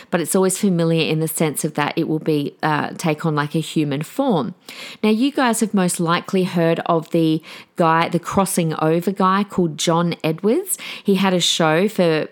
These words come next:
I don't know if he's still got it going now, but for many years called Crossing Over, where he gets this live audience and he talks to departed loved ones of,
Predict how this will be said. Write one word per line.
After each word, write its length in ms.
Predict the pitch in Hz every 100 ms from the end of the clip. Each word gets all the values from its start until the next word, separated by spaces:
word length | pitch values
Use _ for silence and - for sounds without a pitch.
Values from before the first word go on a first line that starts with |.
| -
I 100 | 196
don't 120 | 339
know 100 | 359
if 100 | 214
he's 160 | 156 -
still 220 | - 165
got 180 | 151 143
it 100 | -
going 300 | 147 151 151
now, 160 | 147
but 140 | 143 -
for 120 | 151
many 280 | 151 190 220
years 340 | 147 139 156
called 240 | - 160
Crossing 420 | 151 165 147 160 139
Over, 420 | 143 185 269 392 - - - - -
where 260 | 202 196
he 140 | 196 202
gets 300 | 180 214 -
this 200 | 185 175
live 460 | 165 156 170 190 -
audience 580 | 160 175 233 262 233 - 175
and 120 | 165
he 100 | 156
talks 500 | - - 180 - -
to 140 | -
departed 640 | 170 160 - 165 175 180 160
loved 320 | 151 156 170
ones 420 | 180 190 202 - -
of, 280 | 160 156